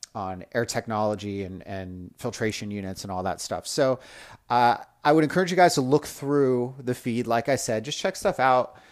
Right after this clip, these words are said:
And it's all there for you, right? So the purpose of, of me putting this out here is so you have this information to come back and look at. And as we go, I'm obviously gonna continue to answer more and more questions.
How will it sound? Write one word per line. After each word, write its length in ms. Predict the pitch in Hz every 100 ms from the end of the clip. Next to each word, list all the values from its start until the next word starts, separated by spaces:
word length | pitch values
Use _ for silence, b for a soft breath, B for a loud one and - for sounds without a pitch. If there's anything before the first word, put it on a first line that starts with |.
| B -
And 380 | 127 127 120 127
it's 180 | 147 131
all 160 | 156 139
there 200 | 123 117
for 160 | -
you, 120 | 92
right? 220 | 95 107 104
So 140 | 110
the 60 | 104
purpose 400 | - 131 123 120
of, 200 | 104 -
of 200 | 117 107
me 100 | 110
putting 280 | 98 113 110
this 160 | 107
out 160 | 147 120
here 140 | 113
is 100 | 107
so 80 | 131
you 160 | 123 117
have 340 | 117 139 135
this 180 | 117 -
information 540 | 113 113 104 110 -
to 80 | 98
come 160 | - 101
back 240 | 101 95
and 100 | 98
look 200 | 98 -
at. 260 | 92 92 - B B B -
And 500 | 117 120 117 117 -
as 220 | 131 131 123
we 100 | 131
go, 380 | 190 170 147 -
I'm 340 | 120 117 113 _ 127
obviously 320 | 131 117 131
gonna 160 | 117
continue 440 | 110 113 - 127 117
to 180 | - 127
answer 320 | 117 - 123
more 220 | 127 127
and 80 | 113
more 160 | 117
questions. 560 | - 120 - 110 107